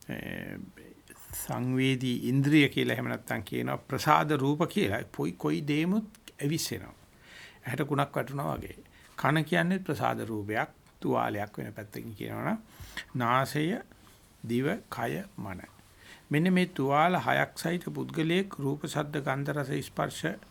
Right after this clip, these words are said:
හිතවිලි කියන වනයේ මැදින් යනකොට දකින දකින දේෙන්, අහන අහන දේෙන්, ගඳෙන්, රසෙන්, පහසෙන්,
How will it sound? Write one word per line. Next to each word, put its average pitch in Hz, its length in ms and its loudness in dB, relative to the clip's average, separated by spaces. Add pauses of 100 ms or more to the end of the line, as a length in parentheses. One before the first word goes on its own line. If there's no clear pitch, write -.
(640)
හිතවිලි 160 540 2
කියන 160 280 2
වනයේ 135 380 2
මැදින් 147 360 2
යනකොට 143 420 2 (1200)
දකින 139 500 0
දකින 180 440 2
දේෙන්, 196 440 2 (500)
අහන 139 320 0
අහන 170 400 0
දේෙන්, 180 420 0
ගඳෙන්, 151 440 0
රසෙන්, 165 360 -4
පහසෙන්, 139 480 0